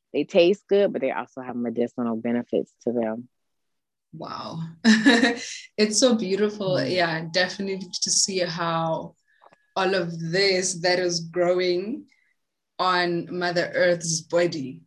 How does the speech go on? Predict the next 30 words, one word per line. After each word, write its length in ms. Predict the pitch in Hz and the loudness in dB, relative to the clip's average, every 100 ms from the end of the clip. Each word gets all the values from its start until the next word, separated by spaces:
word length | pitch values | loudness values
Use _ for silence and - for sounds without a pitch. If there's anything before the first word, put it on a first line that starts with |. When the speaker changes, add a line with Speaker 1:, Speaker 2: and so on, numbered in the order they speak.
| _ _ _ | _ _ _
Speaker 2:
is 480 | 170 190 180 170 - _ | -4 0 0 -2 -6 _
really 400 | 180 180 185 175 | -6 -4 -2 -2
here 480 | 165 175 170 165 - _ _ - - | -2 0 -2 -4 -12 _ _ -6 -4
to, 420 | 180 175 165 160 165 | -2 -2 -2 -4 -4
to 100 | - | -2
support 440 | 202 185 - 208 214 | 0 -2 -2 -4 -4
our 200 | 202 190 | -6 -4
bodies 560 | 175 175 220 262 - | -2 -2 -2 -4 -6
and 180 | 170 170 | -8 -8
to 100 | 170 | -4
support 420 | 170 180 165 180 170 | -4 -6 -8 -12 -10
our 180 | 170 170 | -8 -6
health. 500 | 165 170 165 - - _ - - - - _ _ - | -6 -6 -8 -10 -18 _ -20 -20 -20 -20 _ _ -8
Um, 840 | 175 175 170 170 170 170 165 165 - _ _ _ _ _ _ _ - - - | -2 0 0 0 -2 -2 -2 -6 -10 _ _ _ _ _ _ _ -8 -8 -4
and 880 | 185 175 175 175 175 175 170 170 165 - - - - | 0 2 2 2 0 0 -2 -4 -2 -2 -2 -10 -2
so 220 | - 220 220 | 0 2 6
I 80 | |
wanna 320 | 220 254 311 - | 6 6 4 2
ask 260 | 214 - 226 | 0 0 0
about 360 | 208 185 170 | 0 0 -2
womb 340 | 180 185 196 196 | -6 -4 -2 -4
steaming, 640 | - - 185 196 285 - | -6 -6 -4 -2 -4 -6
you 100 | - | -8
know, 120 | 175 170 | -4 -2
now 300 | 170 170 185 | -2 0 0
that 360 | 180 175 170 170 | 2 0 -2 -4
we're 200 | 170 170 | -2 -2
talking 400 | 175 175 175 180 | -4 -6 -6 -8
about 360 | 170 160 165 | -4 -4 -6
the 120 | - | -10